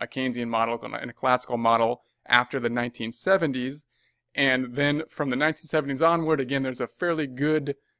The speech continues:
uh, growth period, or at least from the nineteen eighties onward, until we had the recession of two thousand seven. Anytime there's that long period of growth, like many things, we pretty much thought that things were running fairly smoothly and everything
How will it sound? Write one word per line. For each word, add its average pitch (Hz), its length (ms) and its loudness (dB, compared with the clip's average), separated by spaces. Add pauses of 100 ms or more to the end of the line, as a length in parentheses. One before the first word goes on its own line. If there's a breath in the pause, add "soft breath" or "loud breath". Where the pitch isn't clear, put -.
(160)
uh, 120 180 4
growth 151 360 0
period, 147 340 2
or 127 80 2
at 123 80 -2
least 139 180 -4
from 131 120 -4
the 123 80 -2
nineteen 131 500 -2
eighties 143 340 0
onward, 120 640 -2 (300)
until 131 280 -2
we 127 100 -2
had 123 180 0
the 120 380 0
recession 127 560 -2
of 120 120 -6
two 147 140 -6
thousand 120 300 2
seven. 113 480 -2
Anytime 143 440 0
there's 127 140 -2
that 120 200 4
long 135 280 2
period 143 400 -4
of 123 140 -2
growth, 139 460 0 (400)
like 135 300 2 (140)
many 160 300 2
things, 135 340 -2
we 127 120 -4
pretty 139 340 -2
much 131 240 -2
thought 123 320 4
that 117 160 -4
things 131 200 -2
were 123 120 -4
running 127 320 0
fairly 123 320 -2
smoothly 160 400 -2
and 131 100 0
everything 127 420 -2